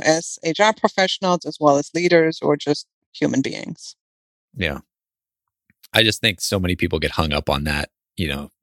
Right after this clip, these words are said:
Speaker 2: that phase, that it's important just to address what's going on inside when you're out doing that work. So, you know, we talked about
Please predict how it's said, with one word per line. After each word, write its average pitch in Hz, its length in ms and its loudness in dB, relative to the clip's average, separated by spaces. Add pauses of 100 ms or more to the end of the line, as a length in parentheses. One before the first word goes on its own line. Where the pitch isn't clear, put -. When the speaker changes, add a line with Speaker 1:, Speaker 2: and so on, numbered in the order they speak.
Speaker 2:
that 78 260 -6
phase, 69 640 -6
that 71 140 -2
it's - 140 -8
important 80 340 -2
just - 160 -6
to 76 80 0
address 69 400 0
what's 85 140 0
going 78 240 2
on 73 220 0
inside 78 680 0 (440)
when 76 140 -4
you're 73 140 -4
out 71 180 -2
doing 78 260 0
that 71 220 -4
work. 78 300 0 (840)
So, 156 500 2 (1200)
you 131 100 6
know, 127 60 8
we 131 120 4
talked 202 300 2
about 120 580 4